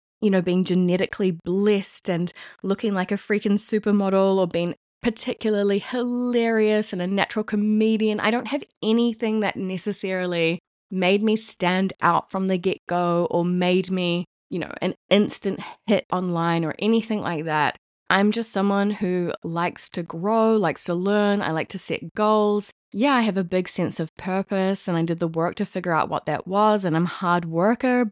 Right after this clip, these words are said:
But what I really want you to understand and take away from this episode is that all of this is possible for you too. And I say that framing the fact that I'm about to share a story with you that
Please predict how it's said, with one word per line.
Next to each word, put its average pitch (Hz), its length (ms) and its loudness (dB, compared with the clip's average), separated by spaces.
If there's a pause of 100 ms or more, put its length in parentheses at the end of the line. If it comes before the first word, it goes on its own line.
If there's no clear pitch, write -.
But 196 140 -4
what 226 100 2
I 226 240 4
really 254 360 4
want 208 200 2
you 202 80 2
to 196 160 0
understand 180 920 -2 (160)
and 175 580 -2
take - 240 -6
away 185 320 4
from 185 200 -2
this 175 200 -2
episode 160 600 -2
is 170 160 -4
that 151 300 0 (260)
all 214 320 6
of 180 160 -2
this - 440 -8 (400)
is 185 180 -2
possible 165 580 -4
for - 160 -8
you 160 240 -2
too. - 420 -6 (400)
And 196 160 0
I 196 60 2
say 226 360 0
that 208 300 0
framing 220 600 2
the 175 100 0
fact 170 480 -2
that 180 300 0 (400)
I'm 196 120 4
about 247 280 2
to 240 100 -6
share 185 540 -4 (160)
a 185 60 -4
story 285 420 2
with 196 260 -4
you 190 280 2
that 175 360 0